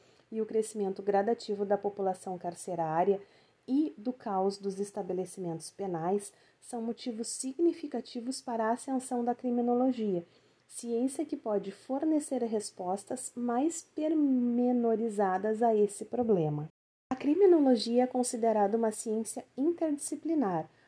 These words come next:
pois soma o conhecimento de várias ciências.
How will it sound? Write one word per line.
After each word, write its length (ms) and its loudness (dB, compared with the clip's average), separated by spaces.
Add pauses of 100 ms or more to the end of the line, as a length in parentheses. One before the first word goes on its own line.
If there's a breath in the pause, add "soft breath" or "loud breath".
(160 soft breath)
pois 200 -2
soma 320 0
o 40 -2
conhecimento 800 -2
de 100 -2
várias 480 -2
ciências. 800 -10